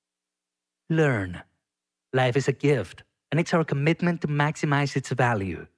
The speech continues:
It is vital that you consistently engage in expanding your skills and experience. It is in our best interest to view difficulties as a life lesson. Explore and nurture your strengths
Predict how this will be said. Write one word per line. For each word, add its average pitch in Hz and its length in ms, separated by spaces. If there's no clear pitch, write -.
It 135 80
is 117 160
vital 117 440
that 110 280
you 139 80
consistently 151 880
engage 131 480
in 139 140
expanding 147 560
your 151 140
skills 139 520
and 139 80
experience. 107 800
It 139 120
is 135 160
in 135 80
our 110 140
best 120 360
interest 117 600
to 156 100
view 175 200
difficulties 135 680
as - 160
a 147 40
life 131 360
lesson. 110 480
Explore 156 640
and 151 180
nurture 156 400
your 120 200
strengths 147 640